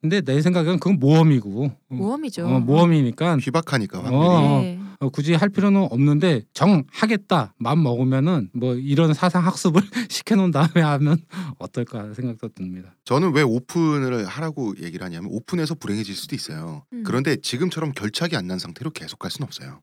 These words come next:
Speaker 3: 그게
Speaker 2: 전-,
Speaker 3: 더 스트레스
Speaker 2: 저는
Speaker 3: 받을
Speaker 2: 그래서
Speaker 3: 거라고.
Speaker 2: 좀 더 가라는 거. 왜냐면 지금 남자친구랑 결혼하고 싶잖아요. 근데 이 섹스 파트너를 못 놓는 거니까. 그러면은 사실은 이 사람은 마지막은 이 섹스 파트너를 놓을-, 놔야지 하는 마음이 들 거란 말이에요. 근데 지금 못 놓는 거라서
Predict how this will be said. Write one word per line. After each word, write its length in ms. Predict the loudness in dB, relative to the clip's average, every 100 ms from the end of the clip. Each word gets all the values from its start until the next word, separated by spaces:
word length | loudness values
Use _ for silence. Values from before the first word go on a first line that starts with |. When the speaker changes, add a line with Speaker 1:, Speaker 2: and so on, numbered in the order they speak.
| _ -8
Speaker 3:
그게 180 | 0 2
Speaker 2:
전-, 60 |
Speaker 3:
더 80 | 2
스트레스 320 | 0 0 2
Speaker 2:
저는 120 | 0 -2
Speaker 3:
받을 100 | -2
Speaker 2:
그래서 300 | -4 -4 -4
Speaker 3:
거라고. 60 |
Speaker 2:
좀 160 | -8 -10
더 80 | -10
가라는 460 | -8 -8 -6 -6 -6
거. 300 | -8 -10 -10 -8
왜냐면 320 | -8 -6 -6
지금 320 | -8 -8 -8
남자친구랑 540 | -6 -8 -8 -10 -10 -8
결혼하고 380 | -4 -4 -4 -8
싶잖아요. 760 | -8 -8 -6 -4 -4 -6 -8 -14 _
근데 120 | -8
이 60 | -6
섹스 200 | -8 -10
파트너를 340 | -10 -8 -8 -4
못 140 | -4
놓는 280 | -4 -4 -6
거니까. 580 | -6 -8 -10 -10 -8 -10 -16 _
그러면은 500 | -8 -6 -6 -6 -8 -12 -14
사실은 300 | -8 -6 -6
이 80 | -6
사람은 460 | -6 -6 -8 -10 -12 -8
마지막은 480 | -6 -4 -6 -6
이 40 | -6
섹스 220 | -8 -8
파트너를 500 | -10 -6 -4 -4 -4
놓을-, 600 | -2 -2 -2 -4 -6 -8 -10 -8
놔야지 600 | -4 -2 -2 -4 -6 -6
하는 280 | -6 -6 -6
마음이 360 | -4 -4 -6 -8
들 160 | -8
거란 280 | -8 -6 -6
말이에요. 340 | -6 -6 -6
근데 160 | -8 -8
지금 260 | -8 -6 -4
못 100 | -4
놓는 260 | -4 -4 -6
거라서 480 | -6 -8 -8 -10